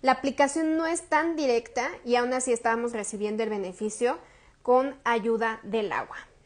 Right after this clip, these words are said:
¿ok? Eh, la octava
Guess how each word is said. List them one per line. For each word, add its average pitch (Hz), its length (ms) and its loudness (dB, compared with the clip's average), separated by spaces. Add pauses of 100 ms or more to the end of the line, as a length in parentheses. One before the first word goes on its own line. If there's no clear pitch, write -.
(120)
¿ok? - 140 -6 (1000)
Eh, 302 400 4
la 330 120 4
octava 381 360 4